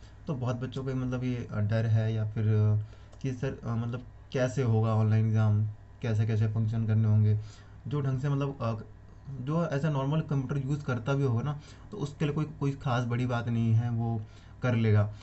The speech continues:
तो, अ, लेकिन जो मतलब कि, अ, जिन्होंने ख़ास कंप्यूटर यूज़ नहीं करते, जिनको वो कंफर्टेबल है ऑफलाइन एग्जाम में,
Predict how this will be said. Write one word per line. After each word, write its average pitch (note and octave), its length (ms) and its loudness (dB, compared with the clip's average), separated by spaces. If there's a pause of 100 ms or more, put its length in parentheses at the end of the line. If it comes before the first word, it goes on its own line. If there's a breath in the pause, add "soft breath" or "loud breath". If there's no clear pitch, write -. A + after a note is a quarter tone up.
(340 loud breath)
तो, G#2+ 220 4
अ, G2+ 40 6
लेकिन C3 360 2
जो C#3 260 2
मतलब B2+ 360 -4
कि, C3+ 140 -6
अ, C3 140 -8
जिन्होंने A#2+ 760 -2 (260)
ख़ास A#2+ 180 -4
कंप्यूटर B2 260 -2
यूज़ A#2+ 220 -2
नहीं A#2 200 2
करते, A2+ 300 -2
जिनको A#2 380 -2 (260 loud breath)
वो C3+ 80 -2
कंफर्टेबल C3 580 -2
है C3 80 -4
ऑफलाइन B2 400 -2
एग्जाम A2+ 280 4
में, G#2+ 240 0